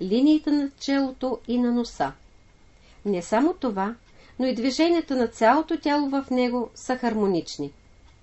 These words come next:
Като ученици, вие трябва да наблюдавате хората – да изучавате линиите и движенията на красивите хора, да видите каква пластика има в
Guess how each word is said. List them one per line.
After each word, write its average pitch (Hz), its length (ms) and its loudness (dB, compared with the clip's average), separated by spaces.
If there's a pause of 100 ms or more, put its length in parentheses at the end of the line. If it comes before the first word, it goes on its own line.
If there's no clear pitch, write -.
(920)
Като 349 280 2
ученици, 208 680 -2 (680)
вие 381 220 2
трябва 311 320 6
да 285 120 2
наблюдавате 254 720 4
хората – 143 500 -2 (640)
да 214 100 0
изучавате 254 760 0
линиите 262 480 2
и 277 120 2
движенията 220 680 0
на 185 140 -2
красивите 240 600 -4
хора, 233 380 0 (400)
да 247 140 2
видите 254 400 0
каква 185 460 -2 (180)
пластика 254 580 -2
има 254 240 -2
в 240 140 -2